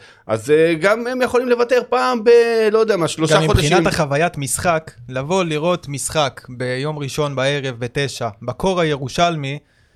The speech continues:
Speaker 2: זה פחות כיף מלבוא שבת בצהריים, עם אולי איזה קצת שמש בחוץ, וצריך גם להתחשב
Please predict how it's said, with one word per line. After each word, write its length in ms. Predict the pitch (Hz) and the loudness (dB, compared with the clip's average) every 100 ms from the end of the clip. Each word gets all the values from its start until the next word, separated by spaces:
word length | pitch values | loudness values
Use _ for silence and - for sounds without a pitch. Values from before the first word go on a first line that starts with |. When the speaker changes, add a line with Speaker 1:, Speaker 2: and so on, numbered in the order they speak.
| _ | _
Speaker 2:
זה 140 | 143 | -10
פחות 400 | 147 165 220 214 | -6 -2 0 -2
כיף 280 | - 208 185 | -2 -4 -2
מלבוא 440 | 165 165 185 180 | -4 -2 -2 -2
שבת 300 | 160 160 170 | -4 -4 -4
בצהריים, 720 | 160 156 151 143 160 170 165 147 | -4 -4 -2 -2 0 0 -2 -6
עם 120 | 143 | -8
אולי 320 | 143 160 156 | -4 -2 -2
איזה 220 | 139 139 | -4 -8
קצת 240 | 131 156 147 | -6 -6 -4
שמש 340 | 165 165 160 | -4 -6 -4
בחוץ, 440 | 147 - 156 147 127 | -6 -6 -8 -8 -8
וצריך 800 | 123 120 117 _ _ _ - 170 | -6 -6 -10 _ _ _ -10 -8
גם 120 | 185 | -6
להתחשב 460 | 175 - 160 - 170 | -6 -6 -6 -4 -4